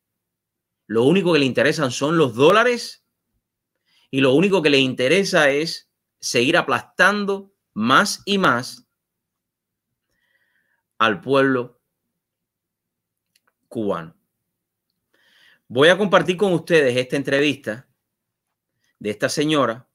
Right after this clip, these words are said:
en el programa y estaremos debatiéndola un poquito, eh, porque creo que es importante que ustedes conozcan, ahí van a ver al presentador Alex Otaola,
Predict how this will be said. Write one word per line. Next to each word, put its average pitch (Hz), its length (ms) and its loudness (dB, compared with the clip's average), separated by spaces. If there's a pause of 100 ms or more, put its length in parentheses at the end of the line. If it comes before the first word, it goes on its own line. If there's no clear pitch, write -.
(1300)
en 107 180 -6
el 120 100 -2
programa 110 520 -2
y 120 100 -6
estaremos 143 380 0
debatiéndola 143 540 -2
un 127 100 -4
poquito, 117 460 -10 (600)
eh, 87 760 -10 (480)
porque 113 240 -4
creo 147 220 0
que 156 60 2
es 156 80 2
importante 139 500 -4
que 127 60 -6
ustedes 147 320 -2
conozcan, 175 760 -2 (440)
ahí 90 160 -8
van 120 160 -2
a 127 80 0
ver 135 160 4
al 120 80 -4
presentador 110 500 -4
Alex 131 360 -2
Otaola, 143 520 0